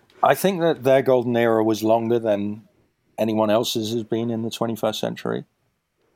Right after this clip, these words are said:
just 'cause football moves so fast. So, you know, Bayern were very good, and City and Liverpool, but none of them have really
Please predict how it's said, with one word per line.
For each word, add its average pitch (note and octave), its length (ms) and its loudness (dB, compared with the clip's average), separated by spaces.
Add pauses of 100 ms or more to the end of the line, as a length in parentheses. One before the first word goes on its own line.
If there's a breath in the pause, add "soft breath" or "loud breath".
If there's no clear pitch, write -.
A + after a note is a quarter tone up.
(220)
just - 200 -6
'cause A2 100 -2
football G#2+ 300 -2
moves G#2+ 240 -4
so A#2 160 -2
fast. A#2 500 -4 (360)
So, A2 260 0
you A2+ 160 -4
know, G#2+ 340 -2
Bayern G#2+ 280 2
were G#2+ 120 -2
very G#2 240 0
good, A2 460 2
and F2+ 200 -6 (520)
City A2+ 640 -2
and E2+ 200 -6
Liverpool, A2 600 0
but G#2 180 -4 (180)
none C3 260 0
of C3+ 120 -2
them A#2+ 160 0
have G#2+ 140 -6
really G#2 460 -2